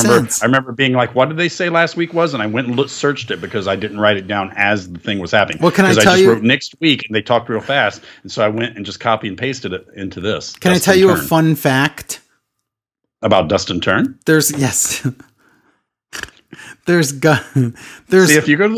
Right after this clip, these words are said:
Speaker 1: the, if you go to the Performance Center and they're like, "You're Dustin Turn."
Speaker 2: Well, guess what? If you g-, guess who spoiled who's gonna win?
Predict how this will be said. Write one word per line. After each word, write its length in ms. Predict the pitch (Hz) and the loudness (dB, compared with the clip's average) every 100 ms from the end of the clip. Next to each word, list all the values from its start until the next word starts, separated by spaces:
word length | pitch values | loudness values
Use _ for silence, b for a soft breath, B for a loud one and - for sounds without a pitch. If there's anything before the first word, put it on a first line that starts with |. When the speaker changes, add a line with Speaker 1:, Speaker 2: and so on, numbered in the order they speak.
| 208 | -2
Speaker 1:
the, 60 | 180 | -4
if 100 | 139 | -4
you 80 | 143 | 0
go 100 | 170 | 0
to 40 | 208 | 0
the 40 | |
Performance 460 | - 165 156 135 110 | -4 -2 0 0 0
Center 320 | 135 113 120 B B | 0 0 -4 B B
and 120 | 113 | -2
they're 100 | 113 | 0
like, 200 | 104 - | 0 2
"You're 220 | 180 240 | 4 4
Dustin 600 | 170 107 160 - 180 175 143 | 2 2 0 0 -6 -6 -2
Turn." 540 | 131 120 107 92 - B B B - | 2 2 0 -4 -12 B B B -2
Speaker 2:
Well, 120 | 147 | 0
guess 300 | 160 170 - | 2 0 0
what? 280 | 139 104 - b b - | -2 -2 -8 b b -4
If 200 | 156 135 | -2 2
you 300 | 175 196 - - _ _ _ _ _ _ 151 123 | 2 2 -6 -20 _ _ _ _ _ _ -14 -14
g-, 160 | - - | -14 -12
guess 340 | 135 175 185 | -2 0 2
who 120 | 220 | 0
spoiled 500 | - - 170 170 160 | 0 0 -2 0 0
who's 200 | 147 143 | 0 0
gonna 160 | 135 139 | 2 2
win? 360 | 127 113 92 | 2 0 -6